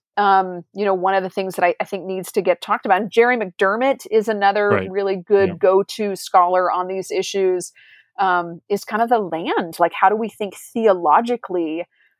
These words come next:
Speaker 1: um, and not just ideologically, right? How do we think theologically about issues related to the land of Israel? So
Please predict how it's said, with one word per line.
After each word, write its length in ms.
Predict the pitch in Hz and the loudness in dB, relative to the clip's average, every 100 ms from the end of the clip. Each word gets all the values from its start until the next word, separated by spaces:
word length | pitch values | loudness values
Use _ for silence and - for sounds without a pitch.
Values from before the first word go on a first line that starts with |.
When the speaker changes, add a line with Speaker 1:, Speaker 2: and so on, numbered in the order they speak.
| _ | _
Speaker 1:
um, 160 | 190 180 | 0 0
and 160 | 208 226 | 0 2
not 220 | 311 - - | 0 0 -4
just 300 | 220 233 - _ - | -2 -2 -4 _ -2
ideologically, 1080 | 214 294 226 175 170 123 156 160 - 160 127 | 2 2 4 4 4 4 2 -6 -8 -8 0
right? 320 | 170 175 214 | 2 2 -2
How 180 | - 208 | 0 2
do 60 | |
we 100 | 233 | 2
think 200 | 214 214 - | -4 -8 -12
theologically 1120 | - 262 247 240 180 160 151 175 - 175 160 | -6 -2 2 2 4 2 0 -8 -8 -10 -6
about 480 | 180 175 170 170 - - | -4 2 2 2 -2 -8
issues 420 | 190 - 202 175 | -8 -6 -8 -6
related 380 | 185 175 170 165 | -4 -4 -2 -4
to 100 | - | -6
the 100 | 170 | -8
land 220 | 165 156 | -8 -8
of 80 | 151 | -6
Israel? 320 | 170 170 127 | -2 0 0
So 280 | - 196 165 | 2 2 2